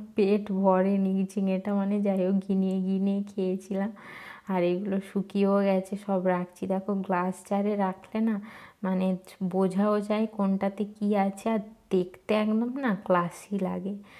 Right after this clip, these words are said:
আর এটাতে হচ্ছে মানে এই জিরা রাইসটা রাখছি, এটাকে গোবিন্দভোগ চালই বলে, I think তোমরা দেখতে পাচ্ছ।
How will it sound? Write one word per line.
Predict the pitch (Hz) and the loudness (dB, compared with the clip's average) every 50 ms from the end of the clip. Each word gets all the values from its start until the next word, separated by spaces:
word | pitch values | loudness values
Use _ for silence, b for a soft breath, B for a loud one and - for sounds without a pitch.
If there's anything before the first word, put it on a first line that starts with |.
| B B B B B | B B B B B
আর | 202 185 185 180 | -2 0 0 2
এটাতে | 180 185 185 185 196 196 196 196 208 208 | 2 0 0 0 -2 -2 -2 0 -2 -2
হচ্ছে | 208 208 208 208 - 214 | -2 -2 -4 -6 -4 -2
মানে | 208 202 202 196 196 196 196 196 | 0 2 2 2 2 2 2 2
এই | 196 190 | 0 0
জিরা | 180 185 190 196 190 196 202 196 | 0 0 0 2 2 2 2 2
রাইসটা | 202 196 190 190 196 - - 208 196 | 2 2 0 0 -2 -4 -4 -2 0
রাখছি, | 196 190 190 190 - - - 247 | 0 0 -2 -6 -10 -6 -2 -2
এটাকে | 240 233 233 226 220 - 240 233 | -2 -2 -2 -6 -4 -2 -2 0
গোবিন্দভোগ | 226 202 202 202 190 196 208 214 214 226 226 233 233 233 233 | 2 4 2 2 4 2 0 2 2 0 2 0 -2 -4 -4
চালই | - 214 208 202 202 220 226 | -4 -2 0 0 2 2 2
বলে, | 220 214 202 202 202 202 202 | 2 2 2 2 2 2 0
I | 196 | 0
think | 202 - 220 220 214 | 0 0 0 0 2
তোমরা | 220 208 208 208 214 202 | 2 0 -2 0 0 -2
দেখতে | 196 190 196 190 190 - - 226 208 | 0 0 -2 -2 -4 -6 -6 -4 0
পাচ্ছ। | 208 196 185 190 - - - | 2 2 0 0 -4 -8 -8